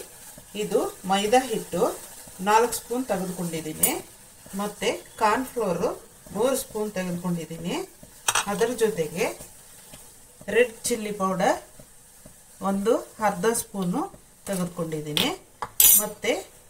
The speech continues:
ತಕ್ಕಷ್ಟು ಉಪ್ಪನ್ನು ನಾನು ಸೇರಿಸ್ತಾ ಇದ್ದೀನಿ. ಈಗ ಈ ಮೂರನ್ನು ನಾವು ನಾಲ್ಕನ್ನು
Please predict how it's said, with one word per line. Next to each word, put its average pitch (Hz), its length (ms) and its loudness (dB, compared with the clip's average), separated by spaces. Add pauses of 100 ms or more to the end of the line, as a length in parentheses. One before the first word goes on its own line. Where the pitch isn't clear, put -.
(120)
ತಕ್ಕಷ್ಟು - 680 -2 (640)
ಉಪ್ಪನ್ನು 202 520 0 (500)
ನಾನು 190 240 -2 (580)
ಸೇರಿಸ್ತಾ 175 540 -4
ಇದ್ದೀನಿ. 156 320 -6 (1040)
ಈಗ 214 140 -2 (520)
ಈ - 20 -4 (220)
ಮೂರನ್ನು 214 480 0 (120)
ನಾವು 190 200 0 (520)
ನಾಲ್ಕನ್ನು 214 560 -2